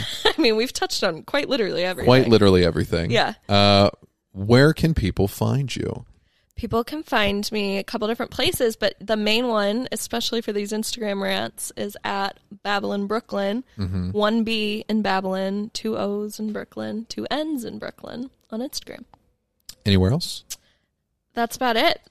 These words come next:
Speaker 2: What about the podcast? Is it
Speaker 1: Podcast is gonna be out. Like I said, it is Babylon Brooklyn. Again, just like my Instagram handle will be linked on my Instagram. You can check me out there.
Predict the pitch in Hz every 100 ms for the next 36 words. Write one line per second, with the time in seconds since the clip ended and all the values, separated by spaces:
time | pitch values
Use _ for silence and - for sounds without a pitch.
0 | _ _ 104 110 104 - 113 92 82 -
1 | 85 87 262 277 339 339 - - 277 269
2 | 269 269 262 247 247 247 247 220 226 214
3 | - 208 214 220 208 214 208 208 - 214
4 | 208 208 202 - 214 247 - 247 240 202
5 | 202 - 196 208 220 196 202 202 196 202
6 | 196 196 214 226 - - 208 214 208 202
7 | 196 - - - 190 185 196 220 208 208
8 | 202 214 208 - 190 190 190